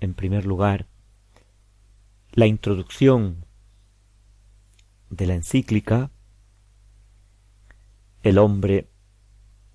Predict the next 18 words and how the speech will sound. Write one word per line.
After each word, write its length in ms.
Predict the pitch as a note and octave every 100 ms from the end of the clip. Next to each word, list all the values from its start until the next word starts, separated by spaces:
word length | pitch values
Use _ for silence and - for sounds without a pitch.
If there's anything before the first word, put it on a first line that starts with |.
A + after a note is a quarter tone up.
| _ _ _
que 100 | -
intenta 420 | F2 A#2 A#2 A2
conocerse 560 | - G2 F2+ A#2 G#2+ G#2+
a 40 |
sí 200 | G2 G2+
mismo, 420 | F2+ F2 - F2+ F2
conócete 560 | A2+ A#2 C#3 - - G2
a 40 |
mi-, 140 | F2 -
ti 180 | G#2+
mismo. 460 | F#2 F2+ - F2 E2+ _ - - - - - - - _ _ _ - _ _ - _ _ _ _ - - - - _ _ _ _ -
En 120 | G2+
la 80 | G2+
segunda 400 | - G2+ A2+ A2+
sección, 720 | A#2 - - C3+ A#2+ G2+ F#2 - _ _
sobre 420 | - - G#2 F#2+
la 120 | G2
antropología, 960 | G2 - G2+ G2 F#2 - A#2 A2 F#2 F#2+